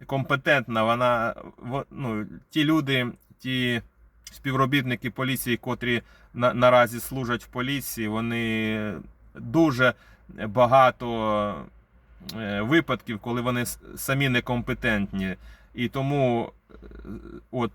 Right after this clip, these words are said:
тут написано: поліція не має права відмовити в розгляді або відкласти розгляд звернень стосовно забезпечення, от, ключове, прав і свобод людини. А, е, вони можуть просто-напросто не знати от,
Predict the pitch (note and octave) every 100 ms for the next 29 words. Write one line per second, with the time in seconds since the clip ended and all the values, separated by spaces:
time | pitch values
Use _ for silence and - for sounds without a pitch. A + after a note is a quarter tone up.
0 | - - B2 B2 A#2+ C3 - A2 A2 B2+
1 | C3+ C#3+ C3+ A#2+ B2 B2+ A#2+ - C#3 C3
2 | A2+ A2 B2 B2+ A#2 A2 B2 A#2 G#2+ G#2+
3 | G#2 G#2+ G#2 A#2+ A#2+ - - A2 B2 G#2+
4 | G2+ F#2+ B2+ D3 B2 G#2+ - A2+ C#3+ C3+
5 | G#2+ G#2 G#2 - A#2 A#2+ G#2+ G#2 G2+ -
6 | - - - A#2 A2 C3 A2+ - C#3 C#3+
7 | A#2 - B2 A#2 A#2 A2+ A2 G#2+ G2+ A#2
8 | F#3 E3+ - - - _ _ - - -
9 | D#3 E3+ E3 D#3+ C#3+ C#3 - D#3 C#3+ D3
10 | D3 C#3+ C3 B2 - B2+ A#2+ B2 A#2 A#2+
11 | A2+ G2 G#2+ G2 _ _ _ _ A2 G#2